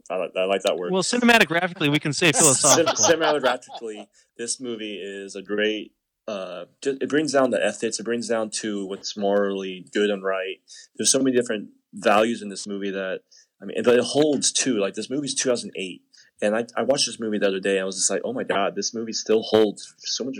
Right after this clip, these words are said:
Speaker 1: value today with the stuff that we're going through." Every single moment of this day, I feel like, and it's, it's, it just shows, I don't know, that shows Christopher Nolan, or it shows just the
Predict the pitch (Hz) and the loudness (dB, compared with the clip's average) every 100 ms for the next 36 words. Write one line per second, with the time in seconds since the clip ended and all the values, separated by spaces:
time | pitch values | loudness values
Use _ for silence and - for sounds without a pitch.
0 | 90 90 92 104 90 - 95 90 82 92 | -4 2 4 2 -2 -8 -8 -4 -2 -4
1 | 82 - _ _ - 95 - - 110 - | -6 -16 _ _ -10 -6 -2 2 2 2
2 | 95 - - - - 107 104 101 107 104 | 2 0 -8 -20 -4 -2 0 -2 -4 -8
3 | 98 92 90 90 _ _ _ _ _ - | -8 -8 -10 -14 _ _ _ _ _ 2
4 | 123 123 127 127 113 107 104 110 90 90 | 2 2 -4 -6 -4 -4 -2 -2 -4 -6
5 | 107 - 113 110 104 101 95 92 - 101 | -8 -2 0 0 -4 -6 -4 -6 -8 -8
6 | 101 104 - 95 - - - - - 120 | -10 -10 -10 -10 -8 -6 0 2 4 4
7 | 120 101 - - - - _ 101 101 95 | 4 0 -6 -10 -20 -20 _ 0 0 0
8 | 95 104 95 107 - - 95 147 160 156 | 0 0 0 -2 -6 -4 4 6 6 4
9 | 139 104 92 - 104 101 95 - 101 - | 0 0 0 -2 0 -2 -4 -8 -10 -6
10 | 95 87 80 | -4 -4 -6